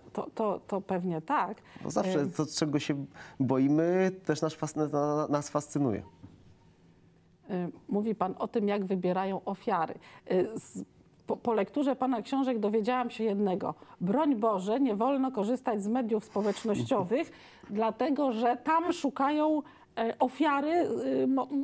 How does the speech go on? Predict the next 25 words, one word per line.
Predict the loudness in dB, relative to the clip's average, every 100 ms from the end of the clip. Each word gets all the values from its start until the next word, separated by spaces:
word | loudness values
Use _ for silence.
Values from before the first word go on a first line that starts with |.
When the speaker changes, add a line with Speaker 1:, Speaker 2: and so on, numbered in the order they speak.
| -4
Speaker 1:
swoich | 0 2 4
ofiar | 2 2 4
mordercy, | 4 4 2 2 -2 -6
tak? | -2 0 0
Speaker 2:
O | 2
tak, | 0 2
to | 0
jest | 2
plac | 2 2
zabaw | 2 0 0
dla | 2 0
morderców, | 0 0 -2 -2 0
zdecydowanie. | 2 0 2 0 0 -2 0
Jak | -2 -4 -14 -18 -6 0
jakiś | 0 2 -2 -2
psychopata | -2 0 0 0 0 2 2
jest | 0 0
inteligentny, | 0 0 0 2 0 0 -4
sprytny, | -6 -2 -2 0 -2
to | -2 0 0 0 -2
tam | 0
ma | 0
prawdziwy | 0 -2 0 -2
plac | -2 -2
zabaw. | -4 -6 -10